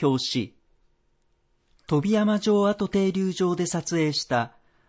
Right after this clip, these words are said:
朝日に照らされ力強く進むライトラインです。二千二十四年が始まりました。市民の皆さんにとって明るく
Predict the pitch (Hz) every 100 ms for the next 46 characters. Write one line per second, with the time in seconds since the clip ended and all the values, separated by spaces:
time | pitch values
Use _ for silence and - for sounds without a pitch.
0 | _ 214 - 220 180 135 - 113 143 151
1 | 127 117 - - - 208 226 208 208 -
2 | 117 - 117 165 143 - 127 160 - 185
3 | 180 127 98 92 - - - _ _ _
4 | _ _ _ _ _ _ _ 139 139 233
5 | 208 156 208 208 160 113 110 147 175 147
6 | 147 143 139 131 123 - - 85 _ _
7 | _ _ _ _ _ _ _ - - 233
8 | 233 208 156 123 180 - 165 120 - 123
9 | - - 87 - _ _ - 120 - 160
10 | 147 135 120